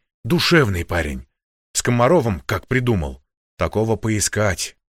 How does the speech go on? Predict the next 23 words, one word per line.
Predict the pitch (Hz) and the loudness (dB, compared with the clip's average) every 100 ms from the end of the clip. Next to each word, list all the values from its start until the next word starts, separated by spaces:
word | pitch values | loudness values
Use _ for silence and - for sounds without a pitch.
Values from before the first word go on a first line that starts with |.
| _ | _
коллективу | - 127 143 - - 180 160 | -2 2 0 -2 -2 0 0
как | - 127 | 0 -2
помог. | - 120 95 - - _ _ _ | 0 0 0 -4 -14 _ _ _
Терентьевич | - 151 190 170 165 156 - | 2 4 4 2 0 -2 -2
подбросит | - 143 143 151 135 | 0 0 0 -2 -2
дефицита, | 117 135 165 - 220 98 - _ | -4 0 0 2 2 0 -2 _
и | 101 123 | -2 -2
план | 131 101 107 151 190 151 | -2 -2 2 4 4 2
мы | 120 | 0
перевыполним | - 127 147 170 139 220 151 131 90 71 - _ | 0 0 2 2 2 2 0 0 -2 -4 -12 _
за | 85 95 127 | 0 2 2
месяц | 131 220 208 95 82 - _ _ - | 2 2 2 0 -2 -6 _ _ -2
и | 160 190 | 0 2
квартал. | - 127 165 - 190 151 85 - _ _ _ _ | 0 2 0 2 2 2 0 -12 _ _ _ _
Победим | - 156 180 151 214 156 | -2 2 2 4 2 2
в | - | 0
социалистическом | - 175 160 170 165 - 185 156 - 147 | 0 2 2 2 0 -2 -2 0 2 2
соревновании, | 139 135 123 123 107 101 80 69 - _ | 4 4 4 2 2 2 0 -6 -10 _
а | - 82 | -2 4
это | 107 180 139 92 - - | 4 4 2 -2 -8 -2
премия | 117 147 160 156 151 147 | 2 4 4 4 4 2
для | 101 95 113 | 2 2 2
всех. | 131 - - 90 76 - | 2 -2 -2 -4 -6 -10